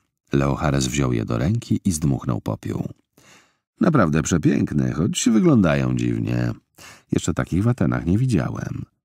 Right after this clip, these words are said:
Chyba je zrobiono gdzie indziej. Zwinięta zręcznie blaszka tworzy coś w rodzaju malutkiej łódeczki albo może bukłaczka.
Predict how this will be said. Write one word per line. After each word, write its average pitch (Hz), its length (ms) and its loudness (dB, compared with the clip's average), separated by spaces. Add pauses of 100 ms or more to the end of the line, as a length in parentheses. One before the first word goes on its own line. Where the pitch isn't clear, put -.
(280)
Chyba 120 300 6
je 107 140 6
zrobiono 87 480 4
gdzie 73 160 2
indziej. 82 520 2 (560)
Zwinięta 101 640 4
zręcznie 95 460 2
blaszka 82 500 2
tworzy 95 340 0
coś 92 220 2
w 85 60 0
rodzaju 85 720 2
malutkiej 98 480 2
łódeczki 98 600 0
albo 87 220 2
może 82 280 2
bukłaczka. 123 840 0